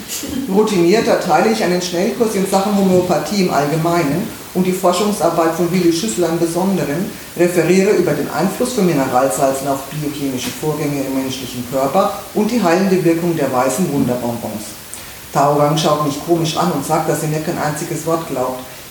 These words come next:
Ich habe auch nicht daran glauben wollen, sage ich schnell. Ich erzähle ihm, dass meine Misophonie seit dauerhafter Einnahme von Salz Nummer acht und die Lidzuckungen durch das Salz Nummer sechs wie weggeblasen sind. Halb Deutschland sei von der Heilslehre des alten Willi Schüssler beseelt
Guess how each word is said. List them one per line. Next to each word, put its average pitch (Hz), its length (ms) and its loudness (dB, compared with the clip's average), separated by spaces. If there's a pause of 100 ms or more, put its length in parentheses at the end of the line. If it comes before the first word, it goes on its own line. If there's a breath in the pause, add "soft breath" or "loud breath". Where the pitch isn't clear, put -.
Ich 202 160 -2
habe 196 260 4
auch 202 120 2
nicht 202 200 0
daran 180 260 4
glauben 170 380 4
wollen, 165 260 2
sage 139 320 0
ich - 120 -6
schnell. 143 260 -2 (320 loud breath)
Ich 170 140 -4
erzähle 160 420 2
ihm, 185 160 4
dass 165 160 2
meine 160 260 2
Misophonie 175 680 2
seit 147 340 0
dauerhafter 175 580 2
Einnahme 165 380 2
von 165 240 -2
Salz 165 280 2
Nummer 143 200 0
acht 110 260 0 (380 loud breath)
und 180 140 2
die 175 80 4
Lidzuckungen 220 760 2
durch 190 240 2
das 185 180 0
Salz 190 280 2
Nummer 190 180 4
sechs 180 300 0
wie 180 180 4
weggeblasen 180 640 2
sind. 139 240 -2 (560 loud breath)
Halb 180 200 4
Deutschland 208 480 2
sei 180 180 4
von 180 220 2
der 170 100 4
Heilslehre 156 580 0
des 156 160 -4
alten 160 360 0
Willi 151 200 -2
Schüssler 180 360 -2
beseelt 175 480 0